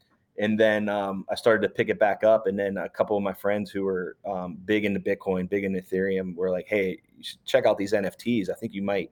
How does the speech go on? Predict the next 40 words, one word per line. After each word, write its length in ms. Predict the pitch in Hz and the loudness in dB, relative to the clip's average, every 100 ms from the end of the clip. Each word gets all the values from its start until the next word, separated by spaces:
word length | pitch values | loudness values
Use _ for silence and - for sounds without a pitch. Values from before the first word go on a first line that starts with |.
| _ _ _ _ | _ _ _ _
be 140 | 98 | 2
interested 360 | 117 120 - 95 | 2 2 0 0
in 140 | 95 | 2
it." 160 | 95 - _ _ - _ _ _ | -2 -6 _ _ -20 _ _ _
So 140 | - 143 | 4 8
they 80 | |
were 80 | 151 | 10
talking 260 | 147 135 123 | 10 8 8
to 60 | |
me 160 | 120 117 | 4 6
early 420 | 113 117 113 113 | 8 8 8 4
two 300 | 107 - 123 | 0 0 0
thousand, 960 | 117 - 110 107 107 110 110 107 104 101 | 0 4 6 6 4 2 0 0 -2 -2
uh, 560 | 98 95 92 92 85 85 | -2 -2 -2 -2 -4 -6
what 200 | 101 110 | -6 -6
was 200 | 98 95 | -4 -8
this? 540 | - 73 64 - - - | -6 -8 -8 -12 -16 -16
I 60 | - | -12
started 600 | - 117 113 110 107 - _ _ _ - | -2 2 4 2 0 -8 _ _ _ -12
to, 220 | 113 - _ _ _ | -10 -10 _ _ _
early 200 | 117 135 | 6 8
two 120 | - 127 | 8 8
thousand 540 | 120 113 110 107 95 | 8 8 4 0 -2
twenty-one. 520 | - 120 107 107 95 | 0 2 4 2 2
So 100 | 92 | -2
last 340 | 101 113 120 - | 2 4 4 4
year, 240 | 104 95 | 4 6
early, 380 | 110 107 95 - _ _ _ _ _ _ | 6 4 2 -4 _ _ _ _ _ _
probably 180 | - 107 | 2 4
February, 420 | - 117 110 110 | 6 6 6 6
March, 320 | 101 104 101 101 | 6 4 4 2
I 20 | |
started 320 | - 104 101 | 4 4 4
to 60 | 95 | 2
hear 160 | 104 | 2
about 240 | 98 101 101 | 4 4 4
it, 140 | 98 | 4
learn 260 | 98 104 107 | 2 2 2
about 220 | 101 95 | 2 0
it. 120 | 76 | -2